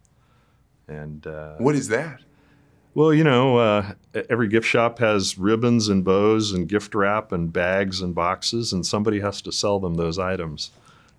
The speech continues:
Speaker 1: And that was my job, was, uh, uh, selling to independent business people. Um,
Speaker 2: What did you learn about sales in that job?
Speaker 1: <laughs> I learned, uh, the,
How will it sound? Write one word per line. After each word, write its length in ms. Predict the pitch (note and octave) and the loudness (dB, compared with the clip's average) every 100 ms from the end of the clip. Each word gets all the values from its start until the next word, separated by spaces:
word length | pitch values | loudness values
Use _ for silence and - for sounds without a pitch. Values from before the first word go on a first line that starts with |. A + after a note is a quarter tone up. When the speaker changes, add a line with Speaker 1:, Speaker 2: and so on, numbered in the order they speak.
| - | -10
Speaker 1:
And 160 | E2 | -4
that 160 | E2+ E2+ | -4 -4
was 180 | F2 D#2 | -6 -8
my 160 | E2+ | -10
job, 420 | E2 E2 D#2 D2+ D#2+ _ _ _ _ _ | -8 -8 -8 -10 -14 _ _ _ _ _
was, 340 | - D#2+ D2+ - | -14 -12 -10 -8
uh, 360 | D#2+ D#2 D#2+ D2 _ _ _ D#2 | -8 -8 -12 -18 _ _ _ -20
uh, 180 | D#2 D#2 D#2 _ _ _ _ _ _ _ _ _ _ _ _ _ _ | -20 -20 _ _ _ _ _ _ _ _ _ _ _ _ _ _ _
selling 540 | - - E2+ F2 F2 | -6 -4 -4 -4 -8
to 160 | - E2+ | -10 -8
independent 560 | F2 F2 F#2 F2 F2 | -8 -8 -8 -8 -8
business 380 | E2 F2 F2 D#2+ | -10 -10 -12 -14
people. 500 | - E2 D2+ E2 E2 _ _ _ _ | -10 -10 -8 -12 -12 _ _ _ _
Um, 300 | D#2+ D#2+ E2 _ _ _ | -20 -20 -20 _ _ _
Speaker 2:
What 140 | A#2+ C3+ | 2 4
did 140 | C3+ | 4
you 120 | C3+ | 2
learn 180 | A#2+ B2 | 2 0
about 260 | A#2 A2+ A2 | 2 0 -2
sales 400 | - C3+ G#2 G#2 | -2 -2 -2 -6
in 120 | G#2 | -10
that 140 | F#2+ | -12
job? 300 | - G2+ F#2+ F#2 _ _ _ - _ _ - _ _ _ - | -10 -10 -10 -14 _ _ _ -20 _ _ -20 _ _ _ -12
Speaker 1:
<laughs> 760 | - - - G#2 - - _ | -8 -8 -8 -10 -12 -20 _
I 100 | - | -4
learned, 540 | F#2 G2+ A2 A#2+ A2+ G2+ | -2 0 2 2 0 0
uh, 280 | G2 F#2+ F#2 | 0 2 0
the, 380 | F2+ F2+ F2+ | -2 -4 -4